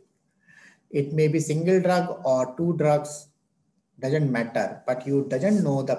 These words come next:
pathogen and giving the antimicrobial, it is empiric. Broad spectrum, by the nature of the antibiotic itself, actually it cover lot of the pathogen, it kill lot of the pathogen,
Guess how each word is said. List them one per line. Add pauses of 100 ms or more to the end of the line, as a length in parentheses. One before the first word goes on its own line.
pathogen (200)
and
giving
the
antimicrobial, (340)
it
is
empiric. (1000)
Broad
spectrum,
by
the
nature
of
the
antibiotic
itself,
actually
it
cover
lot
of
the
pathogen,
it
kill
lot
of
the
pathogen,